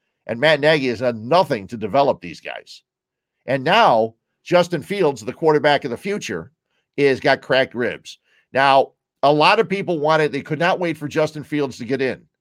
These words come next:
But now after he suffered cracked ribs, people are saying he shouldn't play anymore this season. Let Andy Dalton play the rest of the games. Okay, pick a side.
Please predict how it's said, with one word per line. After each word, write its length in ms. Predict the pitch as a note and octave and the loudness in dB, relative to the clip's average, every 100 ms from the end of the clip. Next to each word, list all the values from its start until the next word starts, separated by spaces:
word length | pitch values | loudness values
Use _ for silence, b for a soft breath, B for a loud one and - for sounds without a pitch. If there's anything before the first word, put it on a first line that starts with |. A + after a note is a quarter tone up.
| _ _ _ _ _ | _ _ _ _ _
But 140 | D3 C#3 | 0 4
now 240 | E3 G3+ | 6 6
after 200 | F3+ F3+ | 6 2
he 80 | E3 | -2
suffered 340 | D#3+ D3+ D#3 | 0 0 -2
cracked 320 | - D3+ C#3 C3+ | -2 0 0 -2
ribs, 420 | D#3+ B2+ F#2+ - | -2 0 -4 -8
people 280 | D3 C#3+ C3 | -8 -4 -6
are 60 | |
saying 300 | A#2 D3+ C3+ | -4 -4 -4
he 120 | B2 D3 | -4 -4
shouldn't 260 | E3+ C#3+ | -6 -4
play 180 | D3 C#3 | -2 0
anymore 320 | B2+ B2 B2 | -2 -2 -2
this 200 | A2+ A2 | -2 -6
season. 300 | B2+ A#2 A#2 | -6 -8 -4
Let 140 | A2+ A#2+ | -4 -2
Andy 280 | B2 A#2+ | -4 -4
Dalton 320 | A2+ A#2 - G#2 | 0 0 -2 -6
play 160 | A2+ | -6
the 100 | G2+ | -6
rest 220 | F#2+ F#2 | -8 -10
of 60 | G#2 | -12
the 60 | B2+ | -6
games. 540 | F#3+ F3+ A#2+ B2+ - _ _ _ _ - | -4 -4 -8 -14 -20 _ _ _ _ -2
Okay, 400 | - C#3+ D#2 - _ _ - | 0 -2 -4 -12 _ _ -2
pick 180 | B3 | 0
a 60 | F#3+ | 0
side. 420 | - G2 C#2+ - | -2 -4 -4 -14